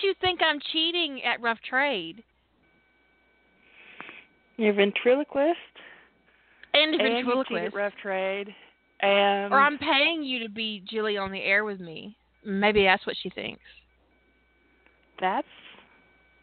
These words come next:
Speaker 2: that's, I, I need to get a new life or something <laughs> if that's the case.
Speaker 1: I mean, 'cause seriously, if I was gonna do that,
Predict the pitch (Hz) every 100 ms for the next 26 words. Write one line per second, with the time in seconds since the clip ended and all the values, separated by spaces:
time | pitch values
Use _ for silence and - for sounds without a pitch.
0 | _ - - - _ _ 214 202 - -
1 | _ _ _ _ _ _ - 185 185 196
2 | - 185 214 214 196 180 - _ _ 170
3 | 170 165 175 208 175 175 - 175 - 185
4 | - 339 - - - - 285 - 240 -
5 | 208 - - - - - - 359 - 359
6 | - - 359 381 403 - 294 311 349 359
7 | 370 339 302 302 320 294 302 320